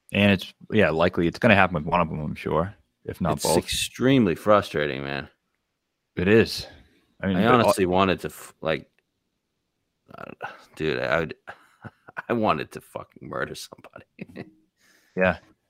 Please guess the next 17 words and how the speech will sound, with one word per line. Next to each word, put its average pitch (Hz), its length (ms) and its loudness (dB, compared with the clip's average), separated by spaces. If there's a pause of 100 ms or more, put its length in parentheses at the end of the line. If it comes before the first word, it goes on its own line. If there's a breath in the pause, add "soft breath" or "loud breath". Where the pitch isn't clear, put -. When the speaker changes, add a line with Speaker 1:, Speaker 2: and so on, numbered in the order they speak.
(880 loud breath)
Speaker 1:
I 87 60 -4
wanna 87 160 2
wring 85 120 2
his 80 100 0
Speaker 2:
<sighs> - 80 -4
Speaker 1:
fucking 85 260 0
neck. 87 320 0 (1200 soft breath)
And 90 100 -4
just 92 160 0
his 90 140 -2
body 82 280 6
language 87 300 2
and 82 80 -8
stuff 87 180 0
afterwards, 85 440 4
you 85 120 -2
just, - 160 -8